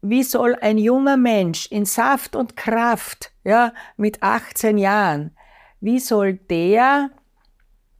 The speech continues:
äh, auch wirklich Verständnis aufbringen können,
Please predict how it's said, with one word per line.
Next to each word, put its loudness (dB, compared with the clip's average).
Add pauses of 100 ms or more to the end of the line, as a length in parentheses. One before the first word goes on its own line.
(1400)
äh, 2 (640)
auch -2
wirklich 0
Verständnis 0
aufbringen -2
können, -2